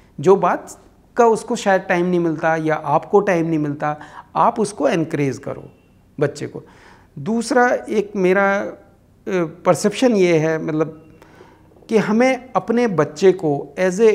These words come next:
individual देखना चाहिए, उस बच्चे को देखना चाहिए और उसको सुनना भी चाहिए। At least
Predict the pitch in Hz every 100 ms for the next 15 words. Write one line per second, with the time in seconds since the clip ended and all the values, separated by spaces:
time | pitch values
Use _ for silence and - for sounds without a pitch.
0 | 175 165 170 190 180 180 170 143 135 139
1 | 135 131 123 131 135 - 196 185 156 156
2 | 180 156 156 131 120 127 120 123 139 -
3 | 190 196 202 - - 247 - 175 165 160
4 | 165 147 123 117 117 123 - - - _
5 | - 147 170 196 202 -